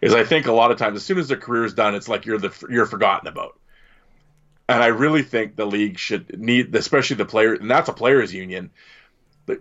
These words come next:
like, those dude paid union dues the whole time they were playing,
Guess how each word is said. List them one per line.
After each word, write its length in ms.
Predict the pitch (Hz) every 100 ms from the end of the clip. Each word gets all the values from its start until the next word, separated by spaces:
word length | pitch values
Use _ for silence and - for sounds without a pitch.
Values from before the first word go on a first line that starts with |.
| -
like, 180 | - 135
those 180 | 185 151
dude 240 | 165 143
paid 240 | 131 123
union 320 | 107 127 110 92
dues 320 | 101 98 -
the 160 | 104
whole 180 | 95 120
time 260 | - 110 107
they 80 | 104
were 100 | -
playing, 400 | 107 98 90